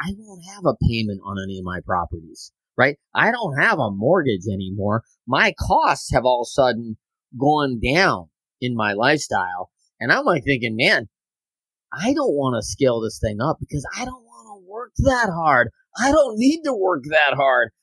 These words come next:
I've got money in the bank. I've got college paid for for the kids. I'm gonna retire good. Like,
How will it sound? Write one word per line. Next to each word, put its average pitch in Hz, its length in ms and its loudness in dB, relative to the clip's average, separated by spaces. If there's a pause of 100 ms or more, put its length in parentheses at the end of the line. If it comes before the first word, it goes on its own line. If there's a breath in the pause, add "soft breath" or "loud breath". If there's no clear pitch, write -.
(160)
I've 262 180 0
got 285 220 4
money 214 340 -8
in 196 140 -8
the 180 80 0
bank. 233 460 0 (260)
I've 220 160 -2
got 147 180 2 (160)
college 214 280 -8 (100)
paid 220 240 0
for 262 240 2
for 208 140 -20
the 175 120 4
kids. 269 500 -4 (340)
I'm 262 180 2
gonna 202 180 0
retire 208 720 -2
good. 285 280 -8 (340)
Like, 175 220 4